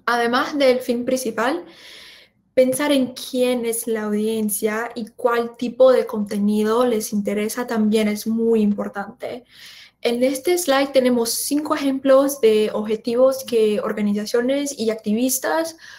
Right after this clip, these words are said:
pueden tener, pe-, pero el tuyo puede ser solo educar, solo, pero porque educar también es un trabajo muy grande, pero solo educar,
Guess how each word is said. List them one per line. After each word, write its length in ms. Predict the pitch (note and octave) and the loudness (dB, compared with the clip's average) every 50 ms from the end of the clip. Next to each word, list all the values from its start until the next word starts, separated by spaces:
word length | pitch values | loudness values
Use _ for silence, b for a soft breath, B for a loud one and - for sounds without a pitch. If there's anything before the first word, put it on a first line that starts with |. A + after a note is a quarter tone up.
| B B B B B _ _ | B B B B B _ _
pueden 380 | B3+ B3 A#3+ A#3 A#3 A#3 A3+ | 2 4 4 2 2 0 -2
tener, 500 | G#3+ G#3 G#3 G#3+ A#3 B3 C4 C4+ C4 - _ | 0 2 2 2 4 4 2 2 0 -6 _
pe-, 360 | - A#3 A3+ A3 G#3+ - - - _ _ _ _ _ _ _ _ _ _ _ _ _ _ _ | 2 2 2 2 0 -2 -6 -16 _ _ _ _ _ _ _ _ _ _ _ _ _ _ _
pero 220 | C4 B3 B3 A#3+ | 2 4 6 4
el 180 | A#3 A#3 A#3 - | 4 2 0 -2
tuyo 420 | - C4+ C#4+ D4+ E4 F4 F4 F4 - | -2 -2 0 0 0 0 0 0 2
puede 300 | C4 B3+ A#3+ A#3+ A#3+ A#3 | 2 4 4 4 0 0
ser 320 | - - A#3+ A#3 A#3 - - - _ _ _ _ | 0 0 0 0 -2 -2 -8 -18 _ _ _ _
solo 680 | _ - - - - - A#3+ A3 G#3+ G#3+ A3 B3 B3+ B3+ B3+ | _ -4 -2 -2 2 2 2 4 4 2 2 2 2 2 0
educar, 380 | G#3+ G#3 G3 G3 - G#3+ A3 | -2 -4 -4 -6 -8 -10 -10
solo, 500 | - - - G3+ F#3 F#3 G3+ G3+ G3 G3+ - | -10 -10 -8 -6 -6 -6 -6 -6 -8 -6 -6
pero 240 | - - - F#3 F#3 | -6 -4 -4 -4 -4
porque 320 | - F#3+ - - G#3 G3 - | -6 -8 -6 -6 -8 -4 -2
educar 420 | G#3+ G3+ G3 G3 G3 - G3+ G3+ | 0 0 0 0 0 0 -2 0
también 300 | - G#3 G3 G3+ G3 G3 | 2 0 0 2 0 0
es 160 | G3 G#3 - | -2 -4 -2
un 80 | G#3 G#3+ | -2 -2
trabajo 420 | G#3 G3+ F#3+ G3 G#3 G3+ A#3 C4 | -2 -2 -2 -2 -2 2 4 4
muy 160 | C4 A#3+ A3 G3 | 6 6 4 2
grande, 480 | G#3+ A3+ A3+ G#3+ G3+ G3+ G#3 A#3 B3+ | 2 0 0 0 0 2 2 2 2
pero 300 | B3 B3 A3 G3+ G3 G3+ | 2 2 0 0 0 -2
solo 580 | G3+ - - - A#3+ A3+ A3+ A#3+ A#3 B3+ B3 - | -4 -2 0 2 4 4 4 4 4 2 2 2
educar, 580 | A3 G3+ F#3+ F#3+ F#3 - C4+ C4 B3+ C4 C4 | 0 0 0 -2 -2 0 0 2 2 0 -2